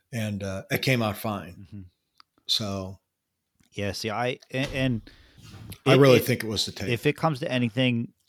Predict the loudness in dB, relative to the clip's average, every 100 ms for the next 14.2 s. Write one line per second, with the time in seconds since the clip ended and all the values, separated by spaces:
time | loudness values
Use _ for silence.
0 | _ _ _ _ 0 2 2 0 -2 -4
1 | -4 -2 -2 -2 -6 -4 -2 -2 -2 -4
2 | -4 -4 -2 0 -2 -6 _ _ _ _
3 | _ _ -2 0 0 -2 -4 -8 -4 -2
4 | -2 0 -2 -2 -8 -20 -14 -10 -6 -4
5 | -4 -4 -6 -4 -2 -4 -4 -2 -2 -4
6 | -6 -10 -12 -12 -10 -8 -8 -4 -2 -2
7 | -2 -4 -4 -10 _ _ _ _ -2 0
8 | 0 -2 -4 -6 -10 _ -2 2 2 2
9 | 0 -2 -6 -8 _ -4 0 0 0 -2
10 | 0 0 0 -2 0 0 0 0 -2 -4
11 | -12 _ _ -20 -20 -20 -20 _ 2 6
12 | 6 6 4 2 2 0 -4 -4 -4 -6
13 | -10 -10 -10 -10 -8 -8 -6 -8 -8 -8
14 | -10